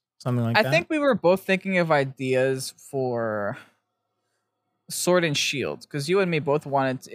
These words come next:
Speaker 2: it was a new Pokemon game. It was a new
Speaker 1: Yeah.
Speaker 2: flavor of the month. We wanted to make something happen. We both wanted to return to, like, content
Speaker 1: Content
Speaker 2: creation,
Speaker 1: creation. Mm-hmm.
Speaker 2: influencing, et cetera. Um, and that
Speaker 1: Influencing?
Speaker 2: influencerating. Aha.
Speaker 1: Influencing. Like
Speaker 2: Influ-,
Speaker 1: influenza.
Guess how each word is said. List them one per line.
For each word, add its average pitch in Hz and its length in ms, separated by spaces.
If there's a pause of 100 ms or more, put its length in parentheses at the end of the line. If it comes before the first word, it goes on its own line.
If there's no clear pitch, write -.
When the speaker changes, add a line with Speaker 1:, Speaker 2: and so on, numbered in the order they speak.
Speaker 2:
it 156 100
was 151 120
a 147 40
new 151 140
Pokemon 127 500
game. 90 220
It 101 40
was 135 100
a - 20
new 131 80
Speaker 1:
Yeah. - 20
Speaker 2:
flavor 131 340
of 127 120
the 131 40
month. 135 300
We 139 80
wanted 131 300
to 135 100
make 127 220
something 131 240
happen. 135 300
We 131 80
both 131 220
wanted 131 220
to 131 80
return 127 360
to, 127 140
like, 107 280 (880)
content 185 300
Speaker 1:
Content 202 60
Speaker 2:
creation, 165 300
Speaker 1:
creation. 151 240
Mm-hmm. 139 120
Speaker 2:
influencing, 135 680
et 123 120
cetera. 123 400 (580)
Um, 156 320 (300)
and 143 200
that 185 240
Speaker 1:
Influencing? 202 640 (180)
Speaker 2:
influencerating. 156 1200 (340)
Aha. 165 400
Speaker 1:
Influencing. 135 960 (120)
Like 208 300
Speaker 2:
Influ-, - 60
Speaker 1:
influenza. 123 920